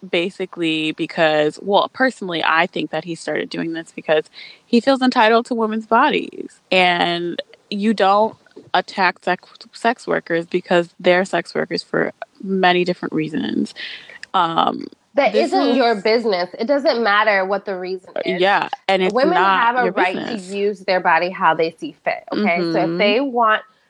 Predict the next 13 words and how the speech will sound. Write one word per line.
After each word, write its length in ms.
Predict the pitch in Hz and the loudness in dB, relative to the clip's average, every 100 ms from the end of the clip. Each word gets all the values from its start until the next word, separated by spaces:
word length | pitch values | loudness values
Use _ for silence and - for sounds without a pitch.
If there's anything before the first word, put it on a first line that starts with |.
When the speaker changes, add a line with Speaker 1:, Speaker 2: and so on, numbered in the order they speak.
| _ | _
Speaker 2:
to 140 | 254 | -6
do 300 | 196 196 226 | -4 0 0
that, 460 | 220 170 139 107 - _ _ - | 2 2 2 0 -6 _ _ -2
you 120 | 240 | 2
know, 180 | 202 196 | 2 2
there's 260 | 226 254 | 0 0
nothing 720 | 262 233 233 - 311 339 339 - - | 0 2 0 0 -2 0 -2 -6 -12
dishonorable 1160 | 202 208 - 175 190 214 214 208 202 202 202 180 | -10 -10 -4 0 2 4 2 2 2 4 2 0
about, 680 | - 196 180 170 160 160 - _ - | -2 0 2 2 2 -2 -8 _ -6
I, 280 | 214 226 254 220 | 0 0 0 -4
I 120 | 226 | -6
personally 540 | 262 269 277 269 262 233 | -6 -8 -6 -6 -6 -8
wouldn't, 240 | 240 247 | -8 -4